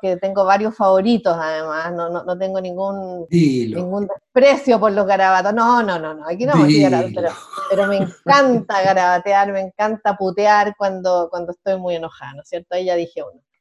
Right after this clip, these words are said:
Speaker 1: Sí, yo, yo, yo tengo la impresión de que, de que efectivamente la ira a veces requiere descarga. O sea, yo, yo en ese sentido, eh, yo por eso me, me asusto de estas familias bien portadas,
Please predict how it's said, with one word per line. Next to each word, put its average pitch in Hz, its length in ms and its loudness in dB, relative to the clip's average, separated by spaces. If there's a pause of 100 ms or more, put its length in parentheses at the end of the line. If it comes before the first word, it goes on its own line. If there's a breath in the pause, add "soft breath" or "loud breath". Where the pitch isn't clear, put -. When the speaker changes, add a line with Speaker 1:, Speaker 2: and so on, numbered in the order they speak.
(360)
Speaker 1:
Sí, 339 380 4
yo, 247 120 4
yo, 240 160 0
yo 302 160 0
tengo 381 160 -2
la 359 100 -2
impresión 302 480 0
de 330 140 0
que, 254 300 2
de 220 140 -4
que 233 80 -4
efectivamente 294 520 0
la 269 140 2
ira 302 320 0
a 254 140 -4
veces 294 280 2
requiere 277 460 2
descarga. 165 680 -6
O 180 60 -10
sea, 220 320 -6
yo, 247 100 -2 (100)
yo 262 100 0
en 277 80 0
ese 285 180 -4
sentido, 269 680 0
eh, - 240 -8
yo 220 180 -4
por 302 100 2
eso 320 460 0
me, 226 320 -4
me 208 180 -4
asusto 320 460 -6
de 190 80 -2
estas 208 240 -10
familias 220 420 -4
bien 214 160 -4
portadas, 175 480 -8